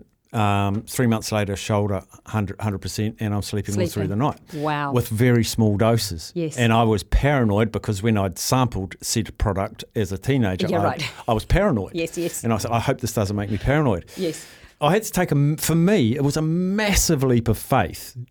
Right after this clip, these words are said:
Speaker 1: to give it a crack. And I am so pleased on that. And now I sound evangelistic
Speaker 2: Yeah,
Speaker 1: about
Speaker 2: right.
Speaker 1: it.
Speaker 2: Yes, yes.
Speaker 1: So I'm gonna take a leap of faith and maybe come and see you. Um,
Speaker 2: Yeah, yeah. Honestly, like, what we, what we, what we do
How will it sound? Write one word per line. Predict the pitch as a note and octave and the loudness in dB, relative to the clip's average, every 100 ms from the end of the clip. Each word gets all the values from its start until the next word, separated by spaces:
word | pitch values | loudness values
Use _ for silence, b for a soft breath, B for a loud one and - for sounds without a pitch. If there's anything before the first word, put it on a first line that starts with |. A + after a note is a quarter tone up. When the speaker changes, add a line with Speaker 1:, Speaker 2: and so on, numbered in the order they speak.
| - | -4
Speaker 1:
to | A#2 | -2
give | - C3 | 0 0
it | G#2+ | 0
a | |
crack. | - - B2+ E2 - - | -2 -2 0 -2 -8 0
And | C3 | 2
I | C3+ | 4
am | C3 | 2
so | A#2+ - C3 | 0 2 2
pleased | - A#2+ G#2 | 2 2 2
on | A2 | 2
that. | B2+ A#2+ | 2 2
And | A#2 C3 | 2 4
now | C3+ C#3+ C#3 | 4 4 4
I | A#2 | 2
sound | - A#2 A2 | 2 0 2
evangelistic | C3 A#2+ A2+ G#2+ G2+ G#2+ A#2 - - - | 0 2 2 2 2 0 -2 -6 -10 -10
Speaker 2:
Yeah, | F2 F3+ | -4 -2
Speaker 1:
about | E3+ D#3+ | 0 -2
Speaker 2:
right. | - - | -4 -8
Speaker 1:
it. | |
Speaker 2:
Yes, | D#3 D3+ - | -8 -6 -4
yes. | D#3 C#3+ - | -4 -4 -4
Speaker 1:
So | - A#2+ A#2 | 0 2 2
I'm | C3 | 2
gonna | B2 | 2
take | A2 A2+ G2+ | 2 0 0
a | |
leap | G2 - | -2 -4
of | - | -10
faith | - G2+ - | -8 -6 -6
and | G2 | -8
maybe | G#2 - | -8 -10
come | G#2 | -14
and | G2 | -10
see | G#2 | -10
you. | G2+ F#2+ - | -10 -12 -8
Um, | G2+ G2 | -4 0
Speaker 2:
Yeah, | - F3+ - | 0 -2 -2
yeah. | G3+ G#3+ | -2 0
Honestly, | G#3+ B3+ - F#3+ | 0 0 0 -2
like, | F3 G3 | -2 -2
what | A3+ | -2
we, | G#3+ G3+ | -2 -2
what | A3+ | -2
we, | G#3+ G3 F3+ _ | -2 -2 -4 _
what | F#3+ G#3 | -4 -2
we | G3+ | -2
do | F#3+ | 0